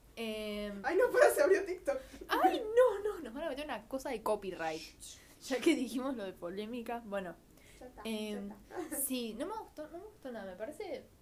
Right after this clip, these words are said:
Speaker 1: una cosa muy rara. Pero Thor me cae bien.
Speaker 2: Sí.
Speaker 1: Thor me cae bien como
Speaker 2: Sí, sí,
Speaker 1: personaje.
Speaker 2: sí. Me divierte mucho, no sé, me gusta
Speaker 1: Mm.
Speaker 2: la vibra.
Speaker 1: Igual sus pelis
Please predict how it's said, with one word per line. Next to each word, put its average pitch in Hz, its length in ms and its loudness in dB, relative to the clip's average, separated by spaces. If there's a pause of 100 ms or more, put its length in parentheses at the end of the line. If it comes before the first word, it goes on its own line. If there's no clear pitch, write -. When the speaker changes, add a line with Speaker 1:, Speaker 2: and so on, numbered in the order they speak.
(500)
Speaker 1:
una 269 180 -12
cosa 262 260 -8
muy 233 180 -6
rara. 180 480 -4 (1600)
Pero 220 400 -2
Thor 311 160 -6
me 339 100 -8
cae 277 240 -6
bien. 214 260 -10 (280)
Speaker 2:
Sí. 247 220 -14
Speaker 1:
Thor 302 100 -6
me 339 120 -10
cae 277 180 -10
bien 226 140 -10
como 196 180 -12
Speaker 2:
Sí, 247 120 -14
sí, - 60 -14
Speaker 1:
personaje. 185 300 -14
Speaker 2:
sí. - 40 -20 (580)
Me 294 80 -8
divierte 415 300 -8
mucho, 202 400 -10 (120)
no 269 100 -18
sé, 277 100 -18 (320)
me 247 100 -18
gusta 226 180 -10
Speaker 1:
Mm. - 20 -6
Speaker 2:
la 208 80 -8
vibra. 190 260 -10
Speaker 1:
Igual 370 160 -2
sus 554 180 -4 (120)
pelis 440 420 -4